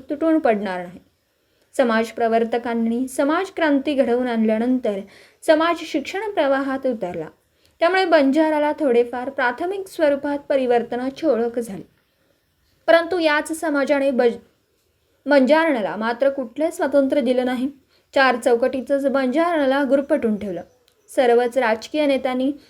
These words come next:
बंजारणाला निसर्गदत्त अधिकारापासून वंचित ठेवण्याचा हा घोर अन्याय केला. अतिशय हलाखीच्या परिस्थितीत साथ देणाऱ्या बंजारांच्या व्यक्तिमत्व विकासावर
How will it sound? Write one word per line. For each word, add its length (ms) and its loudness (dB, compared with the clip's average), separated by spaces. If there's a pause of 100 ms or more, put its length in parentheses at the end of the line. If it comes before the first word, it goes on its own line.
(260)
बंजारणाला 680 4
निसर्गदत्त 720 0
अधिकारापासून 840 -2
वंचित 500 -2
ठेवण्याचा 480 0
हा 180 -2
घोर 260 2
अन्याय 400 0
केला. 220 -10 (880)
अतिशय 380 0
हलाखीच्या 580 -2
परिस्थितीत 600 -2 (400)
साथ 340 0
देणाऱ्या 420 4
बंजारांच्या 760 0
व्यक्तिमत्व 720 -2
विकासावर 720 0